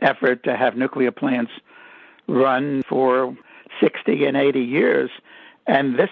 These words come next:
fella, he had worked at General Electric and knew well of the studies done, the extensive studies done as to how long a nuclear power plant could run before embrittlement and other problems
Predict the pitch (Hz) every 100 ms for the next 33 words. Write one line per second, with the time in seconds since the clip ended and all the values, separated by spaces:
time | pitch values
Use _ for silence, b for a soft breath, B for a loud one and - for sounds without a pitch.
0 | - 185 170 143 220 107 185 - - -
1 | 165 170 92 147 147 - - 117 - -
2 | 165 151 190 113 - - 123 - 214 185
3 | 131 117 127 440 147 135 127 139 160 156
4 | - - 190 202 156 131 - - 135 151
5 | 131 - 185 220 - 135 - 143 131 120
6 | - 120 - B B B B B - -
7 | 131 - 131 131 151 147 139 143 135 127
8 | 139 147 143 127 135 135 139 156 135 131
9 | 120 127 135 156 131 117 - 123 123 B
10 | B B B B - 147 131 147 143 147
11 | 143 131 - 139 147 135 135 - - 127
12 | 127 123